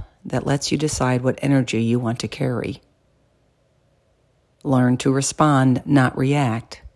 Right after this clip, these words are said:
You are in control of your emotions when you respond. Learn to ditch expectations. Expectations are false narratives because you can only control yourself.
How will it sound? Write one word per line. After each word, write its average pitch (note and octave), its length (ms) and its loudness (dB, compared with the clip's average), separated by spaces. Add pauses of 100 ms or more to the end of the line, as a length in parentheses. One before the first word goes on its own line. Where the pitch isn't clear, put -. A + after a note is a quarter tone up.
(1040)
You G#3 280 6
are B2+ 160 4
in B2 120 2
control A#2+ 400 0
of A#2 120 -4
your A#2+ 100 0
emotions A#2 560 -2
when B2+ 160 2
you A#2 120 0
respond. A2+ 760 -4 (1600)
Learn C#3 500 2 (100)
to - 120 -2
ditch A#2+ 400 -2 (200)
expectations. - 1000 -6 (1500)
Expectations F3+ 760 -2
are C3+ 140 -2
false C#3 440 -2
narratives C3+ 560 0
because C3+ 380 -2
you C#3+ 60 2
can D3 160 0
only D#3+ 240 2
control C3+ 600 -2 (300)
yourself. C3+ 840 -6